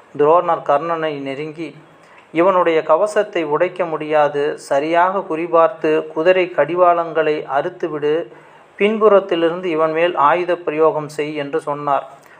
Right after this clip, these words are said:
சூரியகுமாரனும் அவ்வாறே செய்தான். பின்புறத்திலிருந்து விடப்பட்ட அம்புகளால் அபிமன்யுவினுடைய வில் அறுக்கப்பட்டது. குதிரைகளும் சாரதிகளும் கொல்லப்பட்டு, அபிமன்யுவும்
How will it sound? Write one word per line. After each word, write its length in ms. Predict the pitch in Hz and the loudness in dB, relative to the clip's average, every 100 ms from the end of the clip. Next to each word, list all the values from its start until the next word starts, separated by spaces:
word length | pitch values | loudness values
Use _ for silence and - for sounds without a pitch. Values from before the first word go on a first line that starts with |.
| - - - | -20 -20 -6
சூரியகுமாரனும் 880 | 151 160 160 - 151 156 156 151 156 - | -2 2 2 2 2 2 2 0 -6 -4
அவ்வாறே 580 | 135 139 156 156 156 156 | -4 0 2 2 -2 -6
செய்தான். 500 | 147 147 151 143 - - | -6 -4 -2 -4 -6 -8
பின்புறத்திலிருந்து 840 | 147 170 170 160 156 151 151 165 143 | -6 -2 2 2 2 -4 -4 -4 -2
விடப்பட்ட 760 | 143 160 - 147 - 156 151 | 0 0 0 -2 2 4 4
அம்புகளால் 640 | 131 151 160 156 156 151 - | 2 -2 0 4 4 4 2
அபிமன்யுவினுடைய 920 | 135 160 165 160 156 151 151 147 143 | -6 -6 -6 -6 -6 -6 -4 -4 -4
வில் 240 | 147 165 | -8 -8
அறுக்கப்பட்டது. 880 | - 139 160 160 - 143 - 147 143 - _ - - - - - | -4 -4 0 -2 -2 -4 0 0 -2 -12 _ -20 -20 -20 -20 -6
குதிரைகளும் 720 | 156 151 170 160 156 156 165 156 - | 0 2 4 2 0 -2 -4 -12 -2
சாரதிகளும் 640 | 147 165 170 160 156 160 151 | 2 4 2 -2 -4 -4 -2
கொல்லப்பட்டு, 840 | 147 156 160 - 160 - 156 156 - | -2 2 0 0 -2 0 -2 -2 -4
அபிமன்யுவும் 720 | 139 175 170 160 160 156 160 | -6 -4 -4 -6 -6 -6 -6